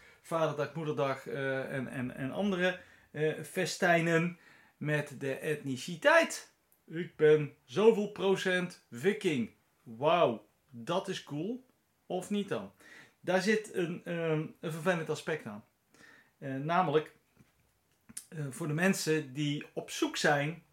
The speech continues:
wel naar die verloren opa, of die wel echt genetische genealogie willen bedrijven om diep te graven in de stamboom,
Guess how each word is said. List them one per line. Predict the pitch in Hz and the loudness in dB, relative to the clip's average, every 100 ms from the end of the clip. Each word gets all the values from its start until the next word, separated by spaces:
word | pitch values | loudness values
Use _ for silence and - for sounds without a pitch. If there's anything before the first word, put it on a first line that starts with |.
| _ _ | _ _
wel | 151 233 277 233 - _ _ - | 0 4 6 4 0 _ _ -10
naar | 151 151 | -4 -4
die | 135 | -4
verloren | 151 151 131 | -2 -2 -2
opa, | 135 131 123 127 - - - _ | -2 -4 -4 -6 -8 -20 -20 _
of | 165 - | -12 -10
die | - 190 | -10 0
wel | 214 220 208 | 4 4 2
echt | 202 190 | -2 -4
genetische | - 180 180 - 156 | -4 -2 -2 -4 -4
genealogie | 160 151 151 - 180 156 | -2 0 -2 -4 -8 -4
willen | 160 143 120 120 | -2 -2 -4 -6
bedrijven | 139 151 165 147 123 123 - - - | -2 2 2 2 -2 -8 -10 -16 -4
om | 175 156 120 | -4 -4 -6
diep | 110 247 - - | -6 -4 -6 0
te | 233 | 2
graven | 220 226 226 185 214 208 - | 4 4 6 6 8 6 4
in | 214 220 151 | -2 -2 0
de | 170 | -2
stamboom, | 180 285 339 196 175 214 | 0 0 4 4 4 0